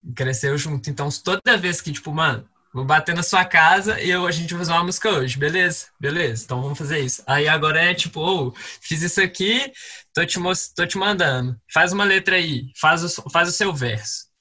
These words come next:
A gente vai lançar um feat, por exemplo, do, do disco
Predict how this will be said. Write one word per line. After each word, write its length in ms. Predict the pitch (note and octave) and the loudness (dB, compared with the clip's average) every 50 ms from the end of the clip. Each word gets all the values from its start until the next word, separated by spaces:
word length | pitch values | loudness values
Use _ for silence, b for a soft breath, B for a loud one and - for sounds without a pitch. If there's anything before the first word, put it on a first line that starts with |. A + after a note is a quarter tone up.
| _ - | _ 2
A 120 | C#3 C#3 | 2 2
gente 220 | C#3+ D#3 D3+ - - | 2 2 -2 -4 -2
vai 100 | E3 E3 | -2 -2
lançar 260 | E3 F3+ E3+ - F3 | -2 -2 -2 -2 -4
um 60 | F3 | -4
feat, 480 | - - - - F3+ F3 C#3 - - - | -4 -8 -8 -4 -4 -4 -2 -4 -6 -4
por 120 | - C#3+ C#3 | -2 -2 0
exemplo, 440 | C3+ C3 B2+ B2+ A#2+ B2 B2 - - _ _ _ _ - | 0 0 0 -2 -2 -4 -6 -10 -18 _ _ _ _ -10
do, 320 | C#3 C#3 - - - - | -6 -6 -4 -4 -4 -4
do 120 | B2 C3 C3 | -4 -4 -4
disco 600 | B2 - C3+ C3+ - - - - C#3 A2 - | -2 -4 -4 -4 -4 -6 -8 -8 -10 -10 -10